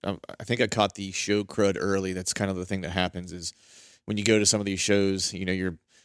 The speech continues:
meeting so many people, shaking so many hands, and, you know, and it's great 'cause you're talking deer and it's awesome. Uh, but you inevitably, you know, or at least I do, just about every year, it seems like I ended up catching some type of flu, cold, stomach virus, you name it. You know, I end up contracting it while I'm,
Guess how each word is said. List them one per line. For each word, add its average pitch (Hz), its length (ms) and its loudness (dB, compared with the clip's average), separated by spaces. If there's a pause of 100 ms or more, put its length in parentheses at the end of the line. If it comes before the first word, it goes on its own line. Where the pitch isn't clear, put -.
(140)
meeting 120 240 4
so 123 180 6
many 117 160 2
people, 110 380 4
shaking 110 320 2
so 110 160 4
many 107 160 4
hands, 110 480 4
and, 90 420 -10
you 95 80 -6
know, 95 160 0 (220)
and 104 120 0
it's 90 120 -2
great 117 340 4
'cause 104 120 -4
you're 95 100 -4
talking 101 360 2
deer 110 220 0
and 92 100 -6
it's 90 120 -2
awesome. 95 420 2 (400)
Uh, 101 220 2
but 101 160 2
you 117 140 4
inevitably, 101 680 2
you 87 100 -6
know, 92 120 2
or 90 100 2
at 87 60 -2
least 101 180 -2
I 101 140 4
do, 90 160 -6
just 92 260 -8
about 90 300 0
every 92 240 -4
year, 92 160 -2
it - 80 -2
seems 92 200 0
like 92 140 -4
I 92 80 0
ended 87 180 -4
up - 180 -4
catching 87 500 -4
some 92 240 -2
type 85 240 -2
of 85 260 -8 (460)
flu, 147 440 6
cold, 127 540 8
stomach 123 360 4
virus, 110 420 4
you 123 100 0
name 113 300 2
it. 104 160 -2 (160)
You 104 100 -4
know, 101 160 0
I 95 160 2
end 101 160 0
up 101 140 0
contracting 98 500 -2
it 85 140 -4
while 95 220 0
I'm, 92 160 -4